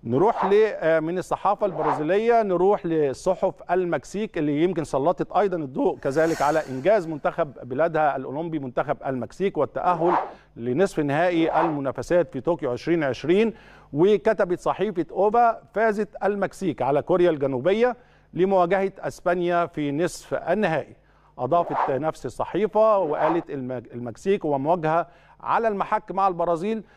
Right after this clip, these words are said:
طبعًا في إشارة ليها لوصول المنتخب المكسيكي والمنتخب البرازيلي للمباراة النهائية.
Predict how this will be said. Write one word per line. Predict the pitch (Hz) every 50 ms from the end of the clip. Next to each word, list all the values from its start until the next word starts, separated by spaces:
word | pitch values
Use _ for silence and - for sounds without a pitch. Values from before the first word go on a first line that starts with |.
| _ _ -
طبعًا | 196 202 220 202 180
في | - - 170 156
إشارة | - - 196 220 208 208
ليها | 196 208 220 214 208 196 196
لوصول | 190 208 202 185 175 170 160 - 202 196 175 156
المنتخب | 160 156 151 151 143 - 190 - 185 165 147 - -
المكسيكي | 175 190 190 180 156 - - 190 190 143 - 131 131
والمنتخب | 131 165 196 196 190 185 - - 190 151 175 165 175 170
البرازيلي | 170 165 160 160 165 160 147 175 175 170 165
للمباراة | 160 156 143 135 127 139 151 160 175 175 165 160 156
النهائية. | 156 151 135 127 135 175 185 208 220 233